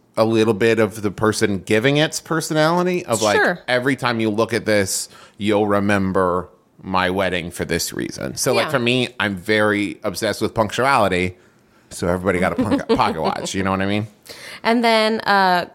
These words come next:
Speaker 2: corsages and boutonnieres. Well, so traditionally,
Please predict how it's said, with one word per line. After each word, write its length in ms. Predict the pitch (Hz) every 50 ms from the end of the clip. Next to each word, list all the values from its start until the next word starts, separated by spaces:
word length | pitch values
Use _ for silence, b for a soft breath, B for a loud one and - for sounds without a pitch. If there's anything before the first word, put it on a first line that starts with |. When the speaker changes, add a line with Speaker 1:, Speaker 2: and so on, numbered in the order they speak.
| _ _ -
Speaker 2:
corsages 600 | - 202 190 - - 269 294 311 311 339 311 -
and 120 | 285 269 214
boutonnieres. 600 | 247 247 226 175 190 170 131 120 113 - - -
Well, 340 | 202 202 196 202 - - -
so 720 | - - - 214 208 202 196 190 190 190 196 196 190 B B B B B B B B B B B _ _ _ _ _ -
traditionally, 1120 | - 254 208 - 240 254 254 - - - 220 170 151 151 147 147 151 185 240 294 330 311